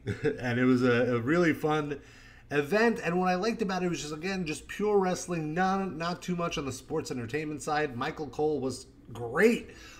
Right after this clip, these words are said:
on commentary with Nigel McGuinness right by his side.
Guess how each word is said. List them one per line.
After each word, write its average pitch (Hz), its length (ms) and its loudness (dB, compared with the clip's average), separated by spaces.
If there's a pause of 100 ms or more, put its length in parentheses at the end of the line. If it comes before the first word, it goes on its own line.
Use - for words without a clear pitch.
(120)
on 127 240 -2
commentary 143 680 0
with 123 100 0
Nigel 123 340 0
McGuinness 120 480 -4
right 120 200 -2
by 113 200 -2
his 107 100 -6
side. 143 440 -2